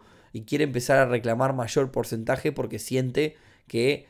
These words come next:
digamos, está representando una parte mayor para el negocio. Entonces, en este tipo de inversión hay, hay otra cosa que es importantísima. Tiene que ser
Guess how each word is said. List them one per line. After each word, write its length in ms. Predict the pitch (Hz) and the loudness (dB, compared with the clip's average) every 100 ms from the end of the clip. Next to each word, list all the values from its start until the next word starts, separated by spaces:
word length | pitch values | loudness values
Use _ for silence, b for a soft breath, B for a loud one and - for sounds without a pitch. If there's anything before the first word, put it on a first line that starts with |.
| b | b
digamos, 360 | - 107 123 135 | -4 -2 -2 -6
está 600 | 127 123 135 135 123 - | -2 4 6 6 4 -2
representando 1080 | - 113 107 110 120 117 123 147 151 147 - | -10 -8 -8 -6 -6 0 0 4 4 6 4
una 300 | - 123 117 | -2 -2 0
parte 240 | 131 131 127 | 0 0 -2
mayor 420 | 117 - 131 131 | -4 2 2 4
para 160 | 131 | 2
el 100 | 113 | 2
negocio. 440 | 101 95 95 - - _ _ _ _ _ b b b b b b b | 0 -4 -6 -10 -16 _ _ _ _ _ b b b b b b b
Entonces, 640 | 135 147 170 139 117 - | 0 6 6 6 0 -4
en 140 | - 180 | 0 2
este 180 | 226 226 | 2 0
tipo 220 | 208 185 | 2 2
de 60 | |
inversión 640 | 147 127 - 170 196 202 - _ | 4 2 4 4 4 0 -12 _
hay, 220 | - 110 - | -10 -10 -2
hay 160 | 131 151 | 0 2
otra 180 | 151 | 0
cosa 240 | 147 143 139 | -2 -2 -2
que 80 | 120 | -2
es 240 | - - | -8 -8
importantísima. 880 | 117 110 110 110 110 117 104 98 95 b b b | -8 -6 -6 -6 -4 -6 -6 -10 -12 b b b
Tiene 260 | - 208 220 | -4 -2 0
que 100 | 156 | 2
ser 320 | 127 175 170 | 6 6 4